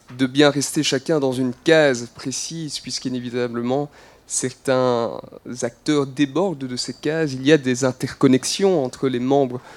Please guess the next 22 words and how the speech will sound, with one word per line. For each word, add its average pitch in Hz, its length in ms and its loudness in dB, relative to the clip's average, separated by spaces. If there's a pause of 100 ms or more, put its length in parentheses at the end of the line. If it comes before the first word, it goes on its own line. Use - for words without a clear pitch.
(220)
de 127 80 -2
ces - 160 -8
différents 123 340 -4
cercles 139 440 0
décisionnels, 131 880 -2 (480)
et 120 80 -4
certains 139 600 0
appartiennent - 580 -6
effectivement - 380 -6
à - 60 -4
plusieurs 143 380 -2
cercles 147 400 -8
décisionnels. 127 600 -8
Prenons 147 320 -4
le 127 120 -4
cas 147 240 -4
justement 135 500 -8
de 139 120 -8
Paul 143 260 0
Immense, 123 360 -4
qui - 160 -6
est - 240 -4